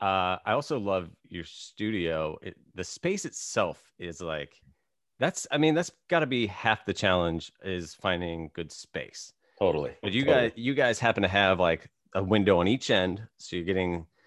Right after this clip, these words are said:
Speaker 1: the, the front light, and then you're also getting a nice, uh, light from behind, which is cool.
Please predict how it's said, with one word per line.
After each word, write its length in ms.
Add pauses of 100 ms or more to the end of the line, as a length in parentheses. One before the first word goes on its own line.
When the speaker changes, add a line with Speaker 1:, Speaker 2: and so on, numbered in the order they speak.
(320)
Speaker 1:
the, 400
the 260
front 340
light, 340 (140)
and 140
then 100
you're 120
also 260
getting 540
a 60
nice, 560 (500)
uh, 280
light 260
from 140
behind, 400
which 180
is 80
cool. 340